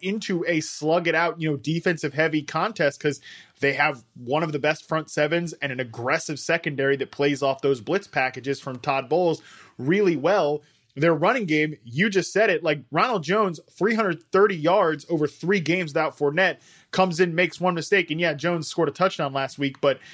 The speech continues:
obviously was not that feature back anymore. The running backs could co-,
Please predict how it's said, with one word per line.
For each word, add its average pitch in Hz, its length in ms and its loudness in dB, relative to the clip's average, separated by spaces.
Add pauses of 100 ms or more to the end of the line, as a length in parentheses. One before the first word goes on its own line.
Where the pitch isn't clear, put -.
(240)
obviously 160 440 0
was 135 180 -6
not 151 280 -2
that 143 160 2
feature 156 320 -4
back 151 360 0
anymore. 123 580 -4 (220)
The 151 80 2
running 202 300 2
backs 151 240 -2
could 143 160 -6
co-, 127 320 -2